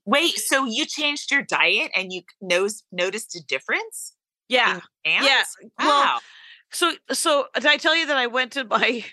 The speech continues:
Speaker 2: <laughs> my hippie doctor, and my hippie, and my hippie doctor wants to sell me vitamins,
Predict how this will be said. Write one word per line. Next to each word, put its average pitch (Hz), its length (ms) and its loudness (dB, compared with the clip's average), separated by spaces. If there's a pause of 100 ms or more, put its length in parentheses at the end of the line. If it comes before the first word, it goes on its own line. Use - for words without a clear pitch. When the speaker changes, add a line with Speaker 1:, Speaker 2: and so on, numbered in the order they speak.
(120)
Speaker 2:
<laughs> - 180 -20
my 220 200 2
hippie 247 280 -2
doctor, 254 520 0 (480)
and 247 220 4
my 240 160 4
hippie, 262 360 -2
and 226 140 2
my 220 160 4
hippie 262 200 -2
doctor 240 320 0
wants 214 320 -2
to 214 100 -10
sell 226 300 2
me 208 420 -4 (420)
vitamins, 185 580 0